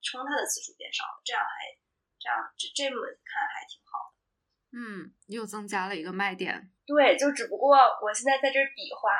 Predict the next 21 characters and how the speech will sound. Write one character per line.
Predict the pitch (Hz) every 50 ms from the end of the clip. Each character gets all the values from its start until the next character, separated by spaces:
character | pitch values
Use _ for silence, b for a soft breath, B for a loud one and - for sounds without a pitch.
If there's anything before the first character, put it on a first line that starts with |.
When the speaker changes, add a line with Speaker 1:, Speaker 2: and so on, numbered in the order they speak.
| - -
Speaker 1:
我 | 226 247
也 | 247 233 240
不 | - -
知 | - 240
道 | 240 254 247 240 220 -
观 | - 247 240 247
众 | 247 262 254 247 240
听 | - - 285 277 262
的 | 269 277
时 | 277 - 269
候 | - 247 233 220
能 | 214 208 214
不 | 233 247
能 | 240 247 254 254
懂 | - 240 190 -
我 | 214 254 - 247 -
在 | - 233 262 - -
比 | - - -
划 | - - - -
什 | - - 269
么。 | - -